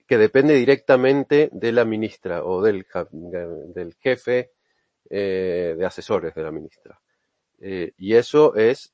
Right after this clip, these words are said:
y se creó por una resolución ministerial. Es ilegal. Contradice la Ley Nacional de Inteligencia. No solo la Ley Nacional de Inteligencia, también contradice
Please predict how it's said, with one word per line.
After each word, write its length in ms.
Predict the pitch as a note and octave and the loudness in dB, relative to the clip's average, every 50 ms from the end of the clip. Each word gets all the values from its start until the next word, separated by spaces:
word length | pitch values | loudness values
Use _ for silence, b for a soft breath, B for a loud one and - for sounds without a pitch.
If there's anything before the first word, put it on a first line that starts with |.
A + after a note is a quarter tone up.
| _ _ _ | _ _ _
y 120 | G2 G2 | -16 -12
se 120 | - G2 | -12 -8
creó 240 | - G#2 G2+ A2+ - | -2 2 2 2 2
por 140 | - C3 B2 | 2 0 -2
una 180 | B2 B2 A#2 A#2+ | 0 0 0 0
resolución 600 | A#2 G#2 - - G2+ F#2+ F#2 - A2 A2 A2+ A2+ | 0 -2 -4 -6 -8 -8 -8 -6 -6 -6 -4 -6
ministerial. 720 | G#2+ G2 - - _ F#2 F2 F#2+ G2 F#2+ F2 F2 D#2+ - _ _ _ _ _ _ _ _ _ _ _ _ | -8 -10 -12 -12 _ -12 -10 -6 -4 -4 -4 -6 -8 -12 _ _ _ _ _ _ _ _ _ _ _ _
Es 180 | - G2+ - - | -16 -14 -12 -10
ilegal. 500 | G#2+ G2+ G2+ F#2 G2+ G2 F#2+ F2 F#2 - _ _ _ _ _ _ _ _ _ _ - | -6 -6 -4 -2 -2 -2 -2 -4 -8 -12 _ _ _ _ _ _ _ _ _ _ -8
Contradice 640 | _ A2 G2 F#2+ F#2 G2+ F#2+ F#2 G#2 A2+ - - A#2 | _ -6 -6 -6 -6 -6 -6 -4 -6 -8 -8 -8 -6
la 140 | G2+ F#2 F2+ | -6 -4 -4
Ley 220 | F#2 G2+ G#2 A2 | -2 -2 -4 -2
Nacional 380 | G#2+ G2+ F#2+ - G2+ F#2+ G2+ G2+ | -4 -8 -8 -8 -6 -6 -6 -6
de 60 | G#2 | -6
Inteligencia. 720 | G2 F#2+ G2 F#2 F#2 - - F#2 F2+ F2+ - - F#2+ F2 - _ _ _ _ _ _ _ _ _ _ _ _ | -6 -6 -8 -8 -8 -8 -10 -10 -10 -10 -10 -12 -12 -12 -12 _ _ _ _ _ _ _ _ _ _ _ _
No 100 | - A#2+ | -4 -2
solo 300 | - - F#3 F3+ D#3+ C#3 | 4 4 6 8 8 8
la 140 | A2+ A2 A2 | 6 6 4
Ley 160 | A2+ A2+ A#2 | 4 2 2
Nacional 420 | A2+ A2 G2 - A2+ G#2+ G#2+ G#2+ G#2 | 0 -2 -2 -2 -2 -2 -2 -2 -4
de 60 | G#2 | -6
Inteligencia, 720 | G#2 G2 G2+ G2 G2 - - F2+ E2+ - - G#2 G#2+ B2+ - _ _ _ _ _ _ | -8 -8 -8 -10 -10 -10 -10 -12 -12 -8 -8 -8 -8 -8 -10 _ _ _ _ _ _
también 380 | A#2+ G#2 G2+ A2+ D3 E3+ F3 | 0 0 2 2 2 2 2
contradice 640 | - D#3+ C#3+ A#2 A#2 A#2 C3 C#3+ - - D3+ C3+ - | 2 0 -2 0 0 -2 -2 -2 -2 -2 -2 -2 -4